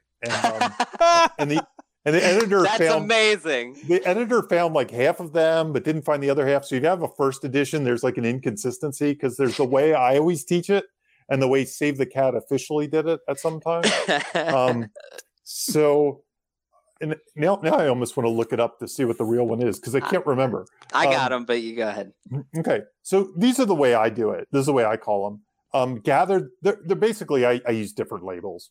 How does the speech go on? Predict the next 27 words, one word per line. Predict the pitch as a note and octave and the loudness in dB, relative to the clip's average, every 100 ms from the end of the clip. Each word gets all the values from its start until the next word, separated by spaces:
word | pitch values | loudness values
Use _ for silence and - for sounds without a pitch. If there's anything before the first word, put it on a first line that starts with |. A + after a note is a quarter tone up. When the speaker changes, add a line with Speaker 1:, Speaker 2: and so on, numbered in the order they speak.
| - | -10
Speaker 1:
but | G#2 - - | -10 -10 -18
they're | A2+ A#2 G2 | -6 -4 -4
the | - | -6
same. | - G#2+ - _ _ _ | -12 -18 -20 _ _ _
So | - D3+ C3+ C3 | -2 0 0 0
gather | D3+ D3 G3 G#3 | 0 2 2 2
the | E3+ | 0
team | C3+ D3 C3 B2+ | -2 -2 0 0
is | A2 | -2
point | - C3 B2+ | -4 -4 -6
one. | A2 A2 A#2 _ _ _ _ | -8 -8 -14 _ _ _ _
Um, | B2 A2+ A2+ A2 - _ _ B2+ | 0 0 0 -6 -14 _ _ -8
the | |
second | - - E3 G3 F3 | -4 0 0 0 -2
one | E3+ E3+ E3 - | 0 0 -2 -4
is | B2 - _ D3 | -6 -6 _ -4
execution | C#3+ - C3 D3+ C#3 C#3+ C3 | -4 -8 -10 -8 -8 -6 -4
of | A#2 | -2
the | A2+ | -4
plan. | - C3+ A#2+ G2+ A2+ D3+ _ _ _ _ _ - - | -4 -4 -4 -6 -10 -16 _ _ _ _ _ -12 -2
Um, | B2 A#2 A2+ A2 G#2+ _ _ _ - | 0 2 0 -6 -12 _ _ _ -4
the | B2+ | -4
third | B2+ D3+ D#3+ F3+ | 0 0 2 2
one | F3 F3+ F3 - | 0 0 -2 -4
is | C#3+ C3 B2+ B2+ | 0 2 2 0
Hightower | C#3 C3+ D3 D3+ | -2 0 0 0
surprise. | C#3+ C3 A2+ G2 G#2+ | -2 -2 0 0 -4